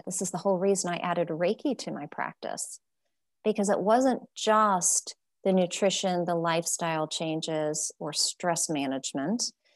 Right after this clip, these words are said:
It was also the energy aspect of it. So what you're talking about or alluding to are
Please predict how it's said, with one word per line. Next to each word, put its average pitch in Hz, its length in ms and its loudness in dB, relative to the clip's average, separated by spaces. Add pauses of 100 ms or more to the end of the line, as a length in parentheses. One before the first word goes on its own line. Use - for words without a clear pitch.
(360)
It 190 160 6
was 185 280 2 (200)
also 170 1000 4 (340)
the - 120 2
energy 190 580 2
aspect - 580 -2
of - 140 -2
it. - 160 -4 (380)
So 165 540 0
what 170 180 2
you're 165 400 2
talking 190 420 -4
about 165 220 -4
or 156 100 0
alluding 151 480 0 (100)
to 147 340 2
are 151 360 -2